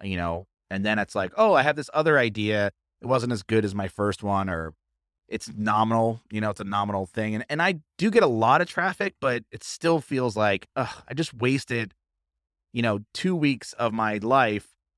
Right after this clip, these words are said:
doing this test, and it didn't really move the needle when I coulda just made a new product, or I coulda, <laughs> like,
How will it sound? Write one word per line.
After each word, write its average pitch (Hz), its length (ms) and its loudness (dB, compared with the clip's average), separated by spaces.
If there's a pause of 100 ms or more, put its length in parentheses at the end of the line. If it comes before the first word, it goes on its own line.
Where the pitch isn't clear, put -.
(300)
doing 151 260 2
this 131 140 -4
test, 120 320 0
and 117 80 -4
it 104 160 -6
didn't 180 260 0
really 156 180 0
move 135 200 0
the 120 60 -2
needle 127 260 2
when 117 100 0
I 110 80 -4
coulda 180 220 2
just 135 160 -2
made 117 180 0
a 113 60 0
new 110 160 -4
product, 104 680 -2
or 120 140 2
I 113 60 2
coulda, 185 300 4
<laughs> - 40 -4
like, 123 320 0